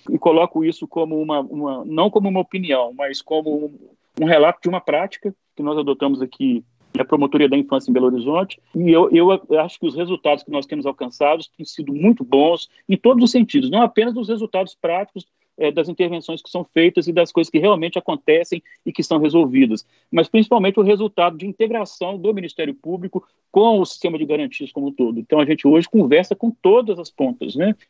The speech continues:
Nós conversamos com a academia, nós conversamos com, com a prefeitura, com as secretarias todas, com a sociedade civil, com os conselhos, com as famílias, com os adolescentes, né?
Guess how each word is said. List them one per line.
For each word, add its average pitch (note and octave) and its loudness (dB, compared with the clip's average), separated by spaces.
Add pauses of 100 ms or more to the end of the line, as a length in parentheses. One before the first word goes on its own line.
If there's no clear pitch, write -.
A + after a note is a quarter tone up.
Nós C#3 -6
conversamos D#3 -2
com - -2
a C3+ 2
academia, D#3+ 2
nós F3 0
conversamos D3+ -4
com, C#3 -4
com - -6
a - 2
prefeitura, F3+ 4 (280)
com E3+ 2
as D#3 0
secretarias C#3 0
todas, F#3+ 2
com F3 -4
a - -8
sociedade C3+ -2
civil, F3+ 2 (200)
com D#3+ 2
os D#3 -2
conselhos, E3 2 (240)
com F3 0
as E3+ 0
famílias, D#3+ -6
com E3 -8
os D3+ -8
adolescentes, D#3 -6
né? F3+ -2